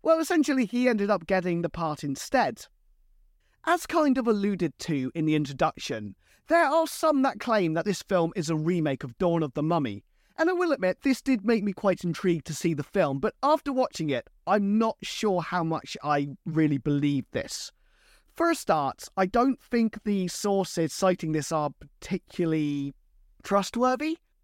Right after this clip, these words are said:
For the most part, it's just a case of, on the Wikipedia page for Dawn of the Mummy, it says that this is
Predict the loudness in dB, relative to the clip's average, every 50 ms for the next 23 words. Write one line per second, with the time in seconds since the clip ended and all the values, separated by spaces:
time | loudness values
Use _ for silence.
0 | _ _ _ -4 -2 0 0 2 0 0 -2 -4 -2 0 2 4 4 2 0 -2
1 | -4 -4 -4 -6 -6 -6 -6 -2 0 0 0 0 -4 -4 -2 0 0 0 -2 -4
2 | -6 -2 0 2 2 2 2 2 2 2 2 2 2 0 0 0 -2 0 0 0
3 | 0 0 0 -2 -2 -2 -2 0 0 0 0 -2 -4 -4 -2 -2 -2 0 2 2
4 | 2 2 2 0 -2 -2 0 0 0 2 2 0 0 -2 -2 -4 -4 -4 -4 -6
5 | -4 -2 0 0 0 0 -2 -4 -4 -2 -2 -2 -4 -4 -2 -2 -2 0 -2 -2
6 | -2 -4